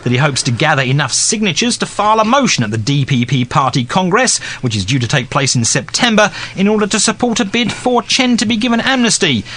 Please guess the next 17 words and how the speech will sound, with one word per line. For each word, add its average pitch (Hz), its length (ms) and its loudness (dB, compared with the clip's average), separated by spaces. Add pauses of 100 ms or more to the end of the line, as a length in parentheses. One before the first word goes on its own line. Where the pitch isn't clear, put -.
So, 208 160 0
Edward, 185 460 0
can 202 160 0
we 196 80 2
see 190 240 -2
Chen 214 340 0
given 196 220 0
amnesty, 226 500 0
or 208 80 4
is 175 120 2
it, 160 80 -2
do - 220 -10
you 202 40 0
think 208 160 0
the 185 60 0
Chen 220 400 0
issue 208 420 0